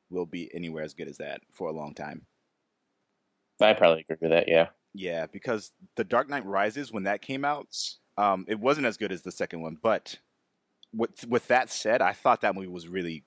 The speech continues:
Speaker 1: good as well. Um, but
Speaker 2: It was, like, a half hour too long for me.
Speaker 1: <laughs> Um, so I, you know, I'm, I'm wondering, the Superman movie was good, but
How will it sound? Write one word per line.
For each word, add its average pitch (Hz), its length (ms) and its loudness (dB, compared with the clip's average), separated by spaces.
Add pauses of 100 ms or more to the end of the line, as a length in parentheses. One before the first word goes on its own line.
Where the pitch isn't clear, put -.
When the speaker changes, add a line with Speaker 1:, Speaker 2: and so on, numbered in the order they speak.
Speaker 1:
good 95 140 -2
as 80 160 -6
well. 90 360 2 (640)
Um, 78 480 -6 (140)
but 87 220 0 (640)
Speaker 2:
It 98 80 6
was, 113 80 10
like, 117 140 8
a 98 40 8
half 95 280 8
hour 90 180 10
too 87 160 2
long 76 240 4
for 76 140 -2
me. - 240 -8 (340)
Speaker 1:
<laughs> - 100 4 (2750)
Um, 85 540 -2 (360)
so 101 420 4
I, 113 240 2 (140)
you 139 100 -2
know, 101 380 4 (760)
I'm, 110 260 2
I'm 123 180 0
wondering, 143 320 2
the 143 100 0
Superman 196 380 4
movie 117 160 -2
was 98 180 -8
good, 92 280 2 (140)
but 107 280 2